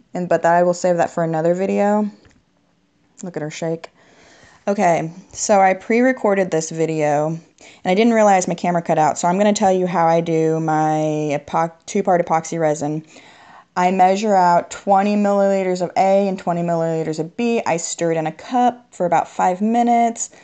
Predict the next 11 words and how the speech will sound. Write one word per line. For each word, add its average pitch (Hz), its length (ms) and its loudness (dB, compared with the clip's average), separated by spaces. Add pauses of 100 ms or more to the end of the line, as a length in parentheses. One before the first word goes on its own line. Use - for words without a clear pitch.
(260)
making 170 240 -4
sure 170 240 -2
I 165 80 0
get 170 180 -2
it 160 160 -4
nice 170 260 -4
and 160 120 -6
stirred 220 500 -2
and 165 140 -4
mixed 165 220 -8
together. 208 760 0